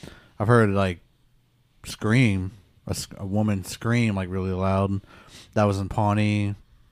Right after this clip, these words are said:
near the Roundhouse,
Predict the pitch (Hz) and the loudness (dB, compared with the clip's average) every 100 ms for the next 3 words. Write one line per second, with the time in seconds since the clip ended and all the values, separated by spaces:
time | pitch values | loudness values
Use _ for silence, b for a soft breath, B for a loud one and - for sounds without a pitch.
0 | _ 101 101 101 101 101 92 101 98 95 | _ -8 -2 0 2 0 0 -2 0 0
1 | 92 90 98 _ _ _ _ _ _ _ | 0 -2 -6 _ _ _ _ _ _ _
2 | _ _ _ _ _ _ _ _ _ _ | _ _ _ _ _ _ _ _ _ _
3 | _ _ _ _ _ - 98 110 117 120 | _ _ _ _ _ -8 -2 0 0 0
4 | 120 - - | -2 -6 -16